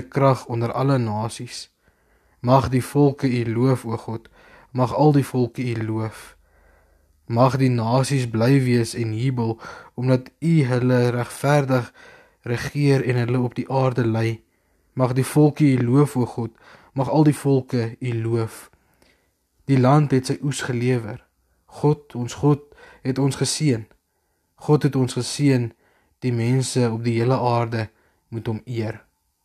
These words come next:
Ons lees tot sover. Geliefdes, as ons kyk na hierdie Psalm, dan kom vat hierdie Psalm in 'n netedop saam wat God se doel is met sy volk.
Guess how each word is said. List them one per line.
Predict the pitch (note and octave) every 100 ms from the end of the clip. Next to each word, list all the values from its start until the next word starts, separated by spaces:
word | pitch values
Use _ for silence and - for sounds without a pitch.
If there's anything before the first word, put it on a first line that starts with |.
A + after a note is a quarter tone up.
| _
Ons | B2+ A#2
lees | A#2 A#2 A2
tot | - A2
sover. | - A2+ A2 A2+ G#2 - _ _ _ _ _ _ _ _ _ _ _ _ _ _ _ -
Geliefdes, | D3 D3+ D3 D3 C#3
as | C3+
ons | B2+
kyk | D3 D3 C#3+
na |
hierdie | B2+ B2+ B2+
Psalm, | B2 C#3+ C#3 C#3+ C3+ B2+ A#2+
dan | A2+ A#2+ A#2+ A#2+ - _ _ _ _ _ _ _
kom | C3 C3 -
vat | D3+ D3 B2
hierdie | A#2 C3 C#3 C#3
Psalm | - C#3+ C#3+ C#3
in | C3
'n | B2 A2+
netedop | A#2+ C3+ B2+ B2 -
saam | - C#3 C#3 C3+ B2+ - _ _ _
wat | A#2+ C3+ -
God | G2 C#3+ C3
se | -
doel | A#2+ C3 C3 A2+
is | A2 - - - _ _ _ _ _ _ _ _
met | A#2 A#2 -
sy | A#2+ A2
volk. | - G#2+ G2 _ -